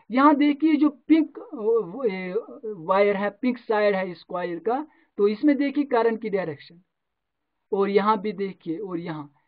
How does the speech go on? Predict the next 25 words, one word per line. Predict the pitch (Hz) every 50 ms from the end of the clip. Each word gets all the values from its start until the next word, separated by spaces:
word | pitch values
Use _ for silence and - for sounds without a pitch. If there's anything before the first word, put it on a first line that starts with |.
| _ _
यहाँ | 170 170 170 175 180
से | 180 - 196
यहाँ | 180 196 170 180 185 185
current | 208 190 190 208 208 202
की | - 208
direction। | 214 208 208 196 - - 233 220 _ _ - - - _ _ -
जब | 220 339 349 269 262 -
कॉइल | - 294 294 302 294 233 170 - - _ _ _ 190
ये | 196 220 208
जो, | 196 247 233 220 202 208 _ _ _ _ _ -
अ, | 185 196 202 196 196 196 170
vertical | 165 202 294 294 320 311 339 330 -
position | - 302 302 262 - 285 269 254
पे | - 247
आती | 220 196 190 - 214 175
है, | 165 175 147 139 - _ _ _ _ _ _ -
तो | 214 208 180
वह | 165 175 196 302 - -
उस | 226 214 -
वक्त | 220 214 202 190 - 208 208 -
क्या | 202 180
होता | 175 180 185 175 202 180
है, | 202 254 277 220 - _ _ _ _ _ _ _ -
उस | - - - 180
वक्त | 185 185 170 - 160 151 - -